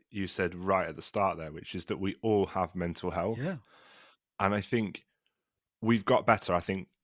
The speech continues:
Speaker 1: uh, as a society, we've, we've gone on a bit of a journey of changing the language that we use around mental health.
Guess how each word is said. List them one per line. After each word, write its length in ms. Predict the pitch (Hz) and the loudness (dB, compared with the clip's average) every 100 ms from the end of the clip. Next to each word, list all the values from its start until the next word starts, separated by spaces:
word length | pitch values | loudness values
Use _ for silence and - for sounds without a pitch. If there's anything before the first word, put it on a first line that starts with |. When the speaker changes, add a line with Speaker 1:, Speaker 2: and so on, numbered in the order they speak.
| - | -12
Speaker 1:
uh, 100 | 85 _ | -12 _
as 140 | 95 | -2
a 60 | 98 | -2
society, 600 | - 98 101 98 90 90 | -2 0 4 4 4 -4
we've, 380 | 80 85 - - _ _ _ | -4 -6 -8 -20 _ _ _
we've 200 | 107 90 | -2 0
gone 160 | 110 98 | 4 4
on 100 | 92 | 4
a 40 | 90 | 2
bit 140 | 87 | 0
of 80 | 90 | -4
a 40 | |
journey 420 | - 92 87 82 | -2 0 0 0
of 80 | 80 | -4
changing 460 | - 92 87 82 80 | -4 -2 -2 -2 -4
the 120 | 80 | -4
language 640 | 82 80 82 80 78 73 - | -2 -2 -2 -4 -4 -6 -10
that 100 | - | -12
we 100 | - | -12
use 300 | - - - | -12 -12 -12
around 360 | 73 71 - - _ - - _ - | -12 -14 -16 -20 _ -20 -20 _ -6
mental 260 | 80 76 73 | -6 -4 -8
health. 340 | 80 - | -8 -10